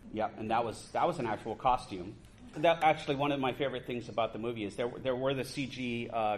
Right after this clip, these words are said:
creatures where the action needed to be really mobile and, and, uh, fluid. But for some of the more, um,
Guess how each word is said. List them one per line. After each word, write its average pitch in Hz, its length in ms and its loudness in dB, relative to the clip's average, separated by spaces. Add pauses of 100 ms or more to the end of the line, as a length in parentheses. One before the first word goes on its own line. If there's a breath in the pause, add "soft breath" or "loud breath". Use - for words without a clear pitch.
(120)
creatures 131 360 -4 (260)
where 127 140 4
the 123 100 2
action 127 340 2
needed 110 260 0
to 101 40 -6
be 113 140 -2
really 110 640 4
mobile 113 680 6
and, 92 260 -4
and, 92 380 -8 (100)
uh, 92 180 -4 (100)
fluid. 151 400 2 (300 loud breath)
But 117 180 0
for 139 100 0
some 147 260 4
of 139 60 4
the 123 100 6
more, 120 420 2
um, 101 400 0